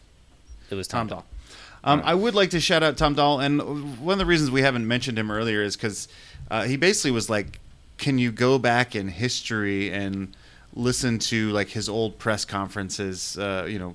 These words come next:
Speaker 2: Brogdon's old press conferences, and see if he used to sound as much like the president,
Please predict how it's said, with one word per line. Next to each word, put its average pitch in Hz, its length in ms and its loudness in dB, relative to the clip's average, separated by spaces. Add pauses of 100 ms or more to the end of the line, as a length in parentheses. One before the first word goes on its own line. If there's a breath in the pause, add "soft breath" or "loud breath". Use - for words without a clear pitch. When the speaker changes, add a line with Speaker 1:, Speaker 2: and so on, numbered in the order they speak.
Speaker 2:
Brogdon's 101 380 0
old 101 160 -4
press 101 220 -4
conferences, 92 540 -6
and 90 120 -8
see 113 200 0
if 98 160 -4
he 107 180 -2 (300 loud breath)
used 113 240 0
to 120 80 2
sound 110 320 4
as 92 140 -2
much 101 260 -2
like 98 160 -2
the 95 100 -6
president, 120 640 0